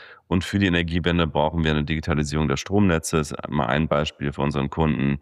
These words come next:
Also wir beraten zum Beispiel die Smart Meter Initiative, gegründet von einigen Ökostromanbietern,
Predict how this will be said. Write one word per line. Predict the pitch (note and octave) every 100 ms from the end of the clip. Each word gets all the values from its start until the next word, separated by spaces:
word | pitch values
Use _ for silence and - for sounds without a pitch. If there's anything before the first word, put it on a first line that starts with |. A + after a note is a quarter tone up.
| - - - _
Also | - D2
wir | D2 C#2
beraten | G1+ - C#2+ C2 D2+
zum | D2+
Beispiel | B1+ -
die | C#2+
Smart | - D#2+ D2
Meter | D#2+ E2+ F2+
Initiative, | C2 D#2 - D#2 - D#2+ D2+ D2+ D2 - _ _ _ _ _ _ -
gegründet | E2 D2+ F2+ E2
von | E2+ D2+
einigen | C#2+ D2 D2+
Ökostromanbietern, | F#2+ G2 - D2+ D2+ D2+ D2 D2+ D2